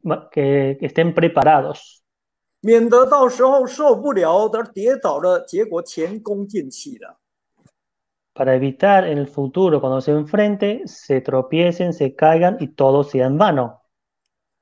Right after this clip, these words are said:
Speaker 2: 是的，从人的肉体来看，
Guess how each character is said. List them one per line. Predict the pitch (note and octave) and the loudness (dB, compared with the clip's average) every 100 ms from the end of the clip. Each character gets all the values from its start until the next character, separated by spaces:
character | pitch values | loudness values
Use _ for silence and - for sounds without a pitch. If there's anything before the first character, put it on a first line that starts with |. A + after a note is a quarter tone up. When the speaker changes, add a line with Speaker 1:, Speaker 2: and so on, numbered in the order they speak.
| _ | _
Speaker 2:
是 | - - E4+ | -14 0 2
的， | B3 F#3+ | 4 2
从 | - B3 D#4+ | 2 2 2
人 | A#3+ G#3+ | 0 2
的 | A#3+ | 4
肉 | B3+ D#4 B3 | 4 6 4
体 | F3+ F3 | 2 -4
来 | F#3+ A3 | 0 0
看， | A#3+ - F3 - | -2 -2 -4 -4